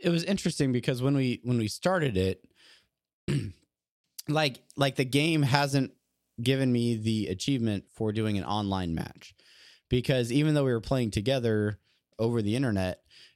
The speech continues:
uh, I am essentially streaming my game to you, and you have full control over the game on my computer. So as soon, as soon as we link up,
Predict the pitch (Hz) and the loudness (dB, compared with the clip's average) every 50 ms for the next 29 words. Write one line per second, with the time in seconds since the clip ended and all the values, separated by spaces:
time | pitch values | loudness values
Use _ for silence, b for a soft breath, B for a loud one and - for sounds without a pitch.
0 | B B 104 104 104 104 101 104 - - _ _ _ _ - _ - 107 117 135 | B B -4 -2 -2 -2 -2 -4 -4 -8 _ _ _ _ -14 _ -4 -2 0 0
1 | 151 160 147 135 123 117 107 - - 170 165 185 185 - 156 131 117 110 101 - | 2 2 2 2 0 0 -2 -2 0 0 0 0 0 -2 -2 0 0 0 -2 -4
2 | - - - - 135 139 139 135 127 123 117 107 104 101 98 101 107 107 107 98 | -8 -12 -10 -6 -4 -2 -2 -2 -2 -2 -2 -2 -2 -2 -2 -2 -4 -4 -6 -6
3 | 87 92 107 107 104 101 101 98 95 95 92 92 - _ _ - - - 135 131 | -4 -4 -4 -2 -2 -2 -2 -2 -2 -4 -4 -6 -8 _ _ -12 -8 -6 -4 -4
4 | 117 101 92 90 101 113 117 101 90 87 80 78 82 90 - b b b b b | -4 -4 -4 -4 -4 -2 -2 -2 -2 -4 -4 -6 -8 -10 -12 b b b b b
5 | b b 101 107 107 113 123 127 135 131 117 117 113 110 101 92 - - - - | b b -6 -4 -2 0 0 0 0 0 0 0 -2 -2 -4 -6 -10 -8 -2 0
6 | 147 139 127 - 143 113 104 - - - - 120 110 101 98 98 - - 101 104 | 0 0 0 0 -2 -2 -2 -2 -2 -2 -2 0 0 0 -2 -2 -2 -2 -2 -2
7 | 98 104 98 95 87 92 98 92 95 92 92 92 92 - - 95 98 92 92 90 | 0 0 -2 -2 -2 -2 -2 -2 -2 -2 -2 -2 -4 -4 -4 -6 -4 -4 -4 -6
8 | 87 - 82 78 - - 127 107 92 80 82 85 - - 110 104 98 98 101 98 | -6 -8 -10 -10 -6 -6 -4 -4 -4 -4 -6 -8 -6 -4 -2 -2 0 -2 -2 -4
9 | B B B B B B 110 117 - - 156 156 156 - 117 113 - 156 160 156 | B B B B B B -6 -4 -2 -2 -2 -2 -2 -2 -4 -4 -2 -2 -2 -2
10 | 139 135 135 127 120 110 113 113 107 95 - 120 131 143 127 110 98 - - | 0 0 -2 -2 -2 -2 -2 -2 -4 -4 -4 -4 -4 -4 -4 -4 -6 -8 -10